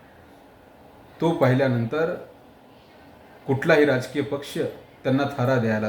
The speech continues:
तयार नाही. ज्या शिवसेनेनं त्यांना खासदार केलं, नेता बनवलं, त्या शिवसेनेशी गद्दारी केली.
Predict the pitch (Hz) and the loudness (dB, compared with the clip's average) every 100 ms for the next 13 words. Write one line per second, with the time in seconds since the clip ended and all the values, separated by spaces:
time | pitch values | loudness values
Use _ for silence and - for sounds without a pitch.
0 | 113 101 104 - - - - - - - | -6 -8 -8 -14 -18 -20 -20 -20 -20 -12
1 | 120 139 139 139 147 151 151 156 160 151 | 4 4 4 2 0 0 0 0 0 0
2 | 147 147 - 123 175 147 127 107 - - | 0 0 -2 0 2 0 -4 -8 -10 -18
3 | - - - 127 131 135 - 160 123 120 | -20 -20 -8 0 2 4 4 4 2 0
4 | 131 165 170 - - - - 143 - 139 | 0 -2 -4 -12 -20 -12 -4 -2 -2 -2
5 | 156 135 123 127 170 147 123 120 143 117 | 0 0 0 0 -2 0 0 4 4 2
6 | 110 110 98 | -2 -8 -10